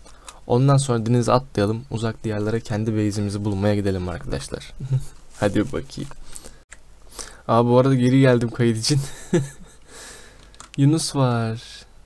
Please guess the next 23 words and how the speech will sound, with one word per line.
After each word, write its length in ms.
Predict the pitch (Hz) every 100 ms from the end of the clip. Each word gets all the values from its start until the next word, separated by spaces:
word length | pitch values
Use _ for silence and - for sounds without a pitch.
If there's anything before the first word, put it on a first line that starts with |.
| - _ - - - -
Yunus. 680 | 135 147 156 139 127 - - - - - - - - - - - - - - - -
Bakın 320 | 120 120 139
bizi 180 | 123 131
hızlandırıyor 640 | 127 117 120 120 120 120 107
arkadaşlar. 580 | 104 117 107 - 104 - -
Ee, 320 | 95 92 92
sezon 340 | - 110 113 110
ikideki 400 | 104 107 104 -
en 240 | 107 107
güzel 220 | 104 104
şeylerden 460 | - 98 101 104 104
bir 60 |
tanesi 440 | 101 101 104 107 110
de 100 | 113 - - - - -
aquatic 480 | 101 - 107 - 104
update'te 360 | - 107 -
gelen 180 | 107 107
şeyler 280 | 104 104 110
olacak. 340 | 104 101 113 - - - - -
<laughs> 360 | 139 - 139 139 - - - 139 - - - - - - -
Beni 180 | 120 135
takip 420 | 127 127 - 139
ediyor. 460 | 123 110 101 98